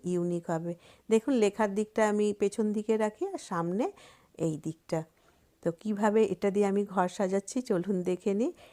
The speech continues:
এটা আমি বেডের হেডবোর্ডের কাছে এইভাবে সাজিয়ে দিই। দেখুন কি অপূর্ব দেখাচ্ছে, ভীষণ ইউনিক। আবার কোনো কোনো দিন আবার এটাও আমি দিয়ে সাজাই। তা আপনাদের যদি একটু ভালো লেগে থাকে, একটা লাইক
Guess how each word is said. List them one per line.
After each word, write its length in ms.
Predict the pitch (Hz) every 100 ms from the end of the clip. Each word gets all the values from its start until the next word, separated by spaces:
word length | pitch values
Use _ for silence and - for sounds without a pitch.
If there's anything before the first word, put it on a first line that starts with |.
| _
এটা 340 | 185 175 180
আমি 180 | 180 226
বেডের 400 | 202 175 160 226 269 208
হেডবোর্ডের 520 | 233 233 196 180 170
কাছে 380 | 175 170 311 453 _ _ _ _
এইভাবে 440 | 175 170 170 196 262
সাজিয়ে 420 | 202 156 165 151
দিই। 140 | 160 165 _ -
দেখুন 380 | 202 - 330 381 - 214
কি 140 | - 226
অপূর্ব 460 | 180 - 202 214
দেখাচ্ছে, 680 | 202 196 - 208 - 262 392 - -
ভীষণ 340 | 233 277 269
ইউনিক। 400 | 202 170 156 156 - _ _ _ _ _ _ _ _ _ -
আবার 260 | 196 202
কোনো 240 | 202 185 180
কোনো 220 | 185 190
দিন 200 | 196 190
আবার 260 | 185 233 359 - _
এটাও 320 | 160 165 180
আমি 300 | 175 180 269 466 _ _ _ _ _ _ _ -
দিয়ে 280 | 170 185 302
সাজাই। 520 | - 156 151 151 147 - _ _ -
তা 100 | -
আপনাদের 400 | - - 190 196
যদি 300 | 202 208 165
একটু 300 | 170 - 208
ভালো 260 | 202 208
লেগে 260 | 214 208 214
থাকে, 320 | 214 220 -
একটা 320 | 349 220 -
লাইক 340 | 226 180 180